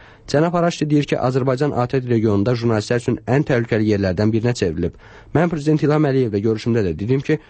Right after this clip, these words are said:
onun müşavirlərinin bu cür repressiyaların jurnalistlər arasında nizam-intizam yaratmağın mümkünlüyü barədə iddiası faciəvi bir səhvdir. Ancaq söz azadlığı ilə medianın özünün idarəsinin birləşməsi professionallığı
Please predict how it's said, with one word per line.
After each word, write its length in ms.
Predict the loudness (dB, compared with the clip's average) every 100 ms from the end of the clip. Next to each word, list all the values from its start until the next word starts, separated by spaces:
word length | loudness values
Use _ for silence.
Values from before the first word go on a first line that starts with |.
| _ -2
onun 300 | 0 2 0
müşavirlərinin 720 | 0 -2 0 0 0 0 -2 _ _
bu 140 | -2 0
cür 80 | 0
repressiyaların 680 | 0 -2 -2 0 0 2 0
jurnalistlər 460 | 0 0 0 0 0
arasında 240 | 0 0
nizam-intizam 540 | 2 2 0 0 0 0
yaratmağın 400 | 0 0 0 2
mümkünlüyü 440 | 0 0 0 2
barədə 320 | 0 -2 0 0
iddiası 460 | 0 0 0 -2 -6 -14 -12 -2
faciəvi 460 | -2 0 0 0 0
bir 100 | -2
səhvdir. 400 | 0 -2 -2 -8 -8 -20 -20 -2
Ancaq 300 | 0 0 0
söz 180 | 0 0
azadlığı 380 | 0 -2 -2 -2
ilə 140 | 0
medianın 380 | 0 0 0 -2
özünün 320 | -2 0 0 2
idarəsinin 460 | 0 0 0 -2
birləşməsi 560 | 0 -2 -2 -2 -2 -4 -2
professionallığı 840 | -4 -2 0 2 2 0 0